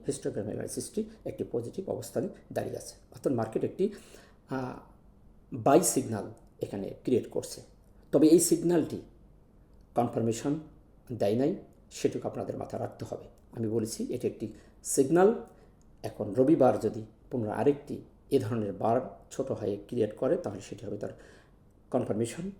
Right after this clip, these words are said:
এবং তৃতীয় দিন হবে তার, আহ, আবার কনফার্মেশন। তো সেদিক থেকেই আমাদের দেখার বিষয় রবিবার ইনশাল্লাহ কী হয়। সেদিক থেকে হিস্টোগ্রামের যে অ্যানালিসিসটা, এটি একটি পজিটিভ।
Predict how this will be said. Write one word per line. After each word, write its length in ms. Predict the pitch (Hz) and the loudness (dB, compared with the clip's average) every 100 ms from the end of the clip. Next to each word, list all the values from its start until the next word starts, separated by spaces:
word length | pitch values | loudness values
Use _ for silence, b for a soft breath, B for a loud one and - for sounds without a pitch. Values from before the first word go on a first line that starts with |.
| - - | -8 -4
এবং 260 | 107 104 - | -2 -4 -4
তৃতীয় 220 | 175 - | -2 0
দিন 100 | 107 | -2
হবে 160 | 101 | -4
তার, 140 | 101 104 - - - - | -6 -8 -10 -20 -20 -10
আহ, 220 | 120 - | -8 -4
আবার 160 | 107 - | -4 -4
কনফার্মেশন। 560 | 113 113 110 110 - - - - - B B B B B B B B - | -6 -6 -6 -6 -8 -14 -18 -20 -20 B B B B B B B B 8
তো 60 | |
সেদিক 320 | 226 202 196 196 | 10 12 10 8
থেকেই 440 | 196 196 165 - | 8 8 8 2
আমাদের 340 | 143 131 127 107 | 4 6 8 6
দেখার 260 | 113 135 | 4 4
বিষয় 240 | 123 202 214 | 2 4 4
রবিবার 340 | 131 117 117 - | 4 2 -2 -4
ইনশাল্লাহ 400 | 147 117 120 107 98 | -6 -4 -2 -4 -4
কী 80 | 117 | -6
হয়। 200 | - - - - - - - _ - - | -4 -6 -6 -20 -20 -20 -20 _ -12 2
সেদিক 200 | 139 127 | 4 4
থেকে 120 | 123 | 0
হিস্টোগ্রামের 720 | 110 - 117 - 110 101 101 | -2 -2 -8 -6 -4 -2 -2
যে 160 | 95 98 | -4 -4
অ্যানালিসিসটা, 520 | - 104 95 160 - | -2 -4 -4 -4 0
এটি 120 | 175 - | -2 -2
একটি 120 | - | -8
পজিটিভ। 320 | - - - | -10 -10 -12